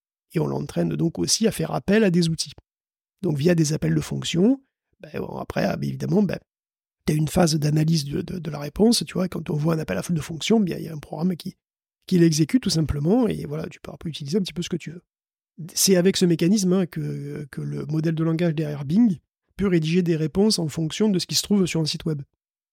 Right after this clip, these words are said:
A priori, la manière de le faire est libre, hein. On peut tout aussi bien utiliser la Wikipédia en direct et utiliser des formats de données différents, comme des bases de vecteurs,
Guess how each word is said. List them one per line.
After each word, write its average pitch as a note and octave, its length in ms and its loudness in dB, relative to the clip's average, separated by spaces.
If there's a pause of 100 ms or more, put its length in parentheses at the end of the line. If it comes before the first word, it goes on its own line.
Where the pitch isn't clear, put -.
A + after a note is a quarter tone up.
(220)
A A3+ 80 -6
priori, E3 580 4
la D3+ 120 -2
manière D#3 240 0
de D3+ 60 0
le C#3+ 60 -4
faire F#3 200 0
est D#3+ 60 2
libre, C#3+ 300 -4
hein. D#3+ 160 -4
On C#3 100 -10
peut C#3 140 -14
tout - 200 -8
aussi - 180 -2
bien F#3 220 2
utiliser F3 420 2
la E3+ 80 0
Wikipédia D#3 480 -4
en D3+ 60 -6
direct D3+ 420 -4 (600)
et F#3 100 2
utiliser F3 360 2
des F3+ 100 6
formats F3 300 2
de E3 80 6
données D#3 260 2
différents, E3 540 2 (640)
comme F#3 160 2
des E3+ 80 4
bases E3+ 200 2
de E3+ 100 4
vecteurs, E3+ 720 0